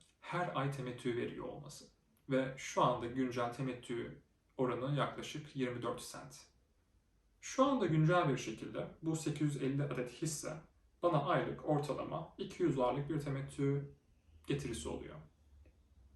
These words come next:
Güzel bir rakam. Şimdi önümüzdeki yirmi yıl boyunca ben bu sekiz yüz elli hisseye dokunmadım diyelim ki. Şu anda bu sekiz yüz elli hisse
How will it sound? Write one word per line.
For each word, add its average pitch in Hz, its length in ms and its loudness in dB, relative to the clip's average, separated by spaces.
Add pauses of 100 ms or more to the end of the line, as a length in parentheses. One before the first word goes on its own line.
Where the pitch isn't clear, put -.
(220)
Güzel 254 320 2
bir 143 100 6
rakam. 147 320 -2 (500)
Şimdi 170 380 2 (920)
önümüzdeki 180 540 4
yirmi 165 220 4
yıl 190 140 0
boyunca 117 560 -4
ben 160 180 4
bu 165 60 2
sekiz 156 320 0
yüz 147 80 2
elli 147 220 4
hisseye 139 360 0
dokunmadım 123 480 -2
diyelim - 340 -8
ki. - 100 -16 (760)
Şu 302 320 2
anda - 340 2 (220)
bu - 40 -8
sekiz 160 360 0
yüz 143 80 6
elli 143 120 4
hisse - 460 -8